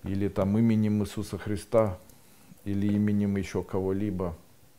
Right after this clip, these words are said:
И говорю как обычный человек, что да, бывает еще третья сила.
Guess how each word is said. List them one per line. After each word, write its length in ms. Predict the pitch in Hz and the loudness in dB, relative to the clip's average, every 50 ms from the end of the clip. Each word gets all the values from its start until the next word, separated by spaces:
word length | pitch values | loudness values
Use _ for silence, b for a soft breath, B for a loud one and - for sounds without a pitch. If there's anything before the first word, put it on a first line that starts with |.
| - - - - - - - - - b b b b b b b b b b b b b b b b b b b - - - - - - - - - - - - - - - - - - - - - - - | -20 -20 -20 -20 -20 -20 -20 -20 -20 b b b b b b b b b b b b b b b b b b b -20 -20 -20 -20 -20 -20 -20 -20 -20 -20 -20 -20 -20 -20 -20 -20 -20 -20 -20 -20 -20 -14 -8
И 600 | - 117 123 131 135 131 131 131 127 127 120 117 110 107 107 - - - - - - - - - - - - - | -4 -2 0 0 0 2 2 2 2 2 2 0 -2 -4 -6 -8 -12 -20 -20 -20 -20 -20 -20 -20 -20 -18 -8 -2
говорю 340 | 113 127 120 135 147 156 | 0 2 4 6 6 6
как 240 | 143 - 147 139 - | 6 4 4 4 4
обычный 480 | 143 131 143 151 147 - - 151 143 131 | 4 4 4 0 0 -2 -2 -2 -2 -2
человек, 600 | - - 131 123 120 117 110 107 101 95 - - - - - - - - - - - | -2 -2 0 0 0 0 0 0 -2 -2 -4 -8 -20 -20 -20 -20 -20 -20 -20 -20 -20
что 580 | - - - - 127 123 120 113 110 104 104 - | -20 -6 0 2 4 4 6 4 4 2 0 2
да, 400 | 110 139 147 151 139 127 117 - - - - | 6 8 8 8 8 6 2 -4 -8 -10 -2
бывает 480 | - 120 123 117 147 160 170 156 165 120 | 2 2 4 6 8 8 6 6 4 0
еще 220 | 110 - - 113 | -2 -2 -2 -4
третья 420 | 104 - 127 135 131 123 120 104 92 | -2 0 0 0 0 0 -2 -2 -2
сила. 400 | - - - - - - - | -4 -8 -10 -10 -10 -10 -10